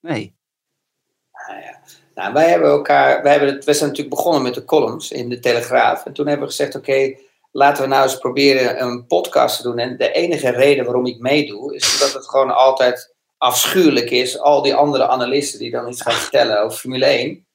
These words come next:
Speaker 2: Ja, en die gewoon
Speaker 1: Hou het dan even bij
Speaker 2: tachtig procent
Speaker 1: ons.
Speaker 2: Nee, hè? Nee, maar dat is zo. Nee,
Speaker 1: Ja.
Speaker 2: maar ik, ik leg het nu uit. Omdat het gewoon, eh, zestig, zeventig procent, eh, vijftig procent gelogen is.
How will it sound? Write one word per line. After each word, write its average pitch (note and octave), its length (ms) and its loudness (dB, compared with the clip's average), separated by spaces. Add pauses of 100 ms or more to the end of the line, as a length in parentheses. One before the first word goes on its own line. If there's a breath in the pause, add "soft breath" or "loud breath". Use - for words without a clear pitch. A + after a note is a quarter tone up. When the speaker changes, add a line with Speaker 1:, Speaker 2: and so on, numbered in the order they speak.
(300)
Speaker 2:
Ja, A#2+ 400 0
en D3+ 120 -4
die D3 180 0
gewoon C#3+ 380 4
Speaker 1:
Hou B2 120 2
het C#3+ 100 0
dan D3+ 100 2
even C#3+ 220 2
bij C#3 100 4
Speaker 2:
tachtig - 20 2 (140)
procent C3+ 40 0
Speaker 1:
ons. - 320 -8 (720)
Speaker 2:
Nee, G#3 160 4
hè? G#3 160 4
Nee, G#3 100 0
maar - 100 0
dat C#4 100 -2
is B3 120 0
zo. D#3+ 240 2
Nee, A#2 220 0
Speaker 1:
Ja. - 60 -8
Speaker 2:
maar G2 140 -6
ik, - 180 -16
ik C#3 140 -8
leg E3 140 0
het F#3 100 -4
nu G#3+ 80 2
uit. E3 340 2 (240 loud breath)
Omdat E3 260 2
het B2 120 -8
gewoon, A#2+ 320 2
eh, B2 340 0
zestig, C#3+ 400 0
zeventig C#3 400 2
procent, C#3 420 -2
eh, C3+ 300 6
vijftig D3 380 2
procent C3+ 320 -2
gelogen D#3 520 4
is. - 360 -8